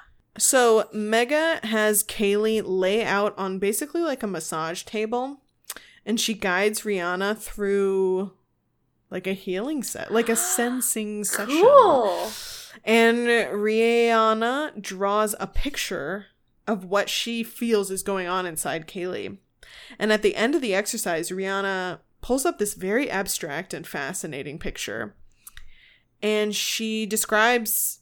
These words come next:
Speaker 1: that she feels that Kaylee's blood was, like, kinda chaotic and, like, going all over the place.
Speaker 2: Whoa.
Speaker 1: And she, so she imagined, like, pulling it all back into line and being organized and into, like, a normal flow.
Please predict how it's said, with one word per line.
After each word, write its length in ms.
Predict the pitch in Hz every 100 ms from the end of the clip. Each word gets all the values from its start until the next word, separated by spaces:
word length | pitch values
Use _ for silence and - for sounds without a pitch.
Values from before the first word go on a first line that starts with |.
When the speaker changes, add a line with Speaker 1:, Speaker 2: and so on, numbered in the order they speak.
| -
Speaker 1:
that 240 | 208 208
she 280 | 196 233 226
feels 680 | 220 - 220 214 208 208 -
that 320 | 208 190 -
Kaylee's 460 | - 208 208 208 185
blood 580 | 180 185 175 190 233 226
was, 220 | 196 185
like, 340 | 190 170 - _ _
kinda 280 | - 196 190
chaotic 720 | 185 - 180 180 160 226 330 240
and, 100 | 190
like, 200 | 175 180
going 260 | 180 180
all 160 | 147 147
over 160 | 156
the 140 | 247 285
place. 500 | - 339 359 - 208
Speaker 2:
Whoa. 400 | 185 196 190 180
Speaker 1:
And 120 | 175 214
she, 640 | - - 240 240 226 226
so 200 | - 214
she 260 | 208 226 208
imagined, 1000 | 190 180 175 190 214 254 262 277 302 - _ - - _
like, 300 | 190 190 185
pulling 400 | - 220 214 208
it 100 | 196
all 260 | - 190 196
back 360 | 180 185 185
into 240 | 196 190 180
line 500 | 175 160 185 240 262
and 200 | 202 190
being 220 | 202 180
organized 840 | - 185 175 175 170 151 156 170
and 160 | - 170
into, 340 | 170 175 -
like, 240 | 170 165 165
a 60 |
normal 560 | 156 160 151 151 143 -
flow. 600 | - 165 117 90 101